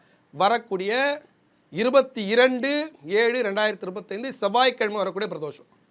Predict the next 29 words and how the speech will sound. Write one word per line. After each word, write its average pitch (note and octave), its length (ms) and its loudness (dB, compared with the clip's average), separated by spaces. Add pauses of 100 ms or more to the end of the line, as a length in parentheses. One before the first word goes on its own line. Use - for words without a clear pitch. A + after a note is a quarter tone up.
(440)
அப்ப B3+ 600 2
நீண்ட A3 400 -4
நாட்களா G#3+ 340 -4
நான் G3 140 -8
கடனாளியாவே F3 520 -6
இருக்கேன், C3+ 520 -12 (640)
என்னால A#3+ 240 2
கடனை G#3+ 300 0
அடைக்கவே G#3 480 0
முடியல, C#3+ 560 -8 (640)
ஒரு B3+ 200 6
கடன் C4 220 4
போனா A#3+ 160 0
இன்னொரு G#3+ 260 0
கடன் F#3+ 240 -4
வந்துகிட்டே F#3 340 -6
இருக்கு, C#3+ 600 -8 (300)
கடன் C4 300 4
தொல்லை A#3 240 2
அழுத்திக்கிட்டே G3+ 500 0
இருக்கு, D#3+ 320 -10
கடனால B3 300 2
நான் B3 140 -2
தற்கொலை C#4+ 380 4
பண்ணிக்கலாம்னு A3+ 520 -4
நினைக்கிறேன் C#3+ 720 -10 (340)
அப்படி E3+ 340 -4
என்று A#3+ 280 -2
சிந்திக்கக்கூடியவர்கள் A#3 1200 -4